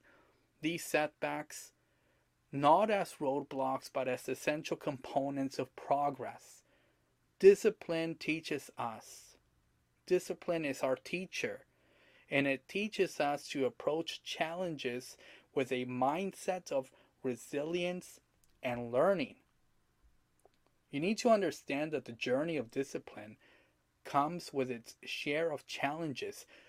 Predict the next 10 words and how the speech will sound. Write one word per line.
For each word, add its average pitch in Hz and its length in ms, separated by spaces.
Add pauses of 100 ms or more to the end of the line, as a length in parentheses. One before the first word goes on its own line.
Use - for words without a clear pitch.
(320)
just 190 440
like 139 300 (800)
every 185 400
virtue 151 680 (340)
that 127 140
the 127 80
warrior 151 640
has 139 440
to 131 160
embrace 123 800